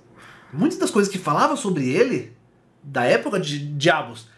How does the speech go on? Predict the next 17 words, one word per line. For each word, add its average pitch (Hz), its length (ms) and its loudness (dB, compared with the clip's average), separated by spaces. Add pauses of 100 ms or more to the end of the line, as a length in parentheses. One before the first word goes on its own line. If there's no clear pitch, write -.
(260)
é 139 100 -12
possível 170 400 -8
que 320 60 -6
daqui 294 120 -4
a 254 60 0
alguns 190 180 -2
anos 202 200 0
descubra 196 380 -4
que 240 100 -2
tudo 302 260 -2
que 359 60 4
eu 370 60 6
contei 262 200 0
sobre 220 220 4
ele 190 120 4
seja 269 180 0
mentira, 240 460 2